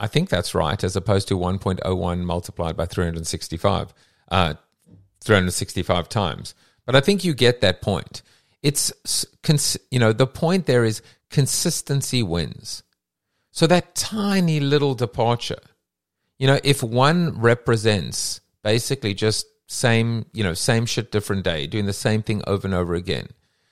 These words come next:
right? Or at least showing up. But that just, that little bit extra, that one point oh one, it is essentially, you know, it is essentially one hundredth. Just that little bit of incremental extra.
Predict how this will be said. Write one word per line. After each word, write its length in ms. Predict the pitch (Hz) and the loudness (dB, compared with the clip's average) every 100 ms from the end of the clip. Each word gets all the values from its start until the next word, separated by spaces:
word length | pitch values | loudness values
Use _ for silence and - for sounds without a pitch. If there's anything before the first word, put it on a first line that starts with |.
| _ _ | _ _
right? 320 | 107 113 139 - | 2 4 4 4
Or 260 | 185 202 | 6 8
at 140 | 175 - | 6 4
least 340 | 156 175 - | 0 0 -2
showing 420 | - 139 135 120 | 2 4 4 4
up. 260 | 110 - - - _ _ _ | 0 -2 -10 -20 _ _ _
But 140 | 139 | 0
that 220 | 175 156 - | 2 0 0
just, 520 | - 262 226 - - | -2 -2 -4 -6 -4
that 140 | 160 | -4
little 500 | 156 185 208 214 180 | -2 -2 0 0 0
bit 200 | 170 170 - | -2 -2 -4
extra, 380 | 156 - - 110 | -6 -4 0 0
that 180 | 113 | 0
one 320 | 117 131 147 147 | 0 2 2 0
point 300 | - 135 113 | 0 -2 0
oh 140 | 117 123 | 0 2
one, 420 | 113 92 62 - _ _ _ _ | 2 -2 -4 -12 _ _ _ _
it 220 | - 143 - | -4 -2 0
is 160 | 151 | 0
essentially, 920 | 143 - - 180 180 - 120 90 101 - _ _ - | 0 -2 -2 0 0 0 -2 -4 -8 -12 _ _ -6
you 120 | 123 | 0
know, 220 | 110 113 - | 2 2 0
it 120 | 139 | 2
is 140 | 139 127 | 2 0
essentially 920 | 131 - - 151 170 - 113 104 110 - | -4 -4 0 0 0 -2 -2 -2 -6 -8
one 240 | 120 123 | -2 -2
hundredth. 720 | 117 - 151 127 - - - _ _ - | -2 -4 -4 -4 -6 -10 -20 _ _ -8
Just 220 | 190 - | -4 -2
that 140 | 170 | -4
little 380 | 156 180 208 214 | -2 2 2 2
bit 160 | 175 165 | 2 0
of 140 | 147 - | 0 -2
incremental 840 | 175 180 - 160 147 151 147 143 127 | 0 0 2 2 2 2 0 -4 -4
extra. 460 | - - - 104 | -6 -6 -6 -6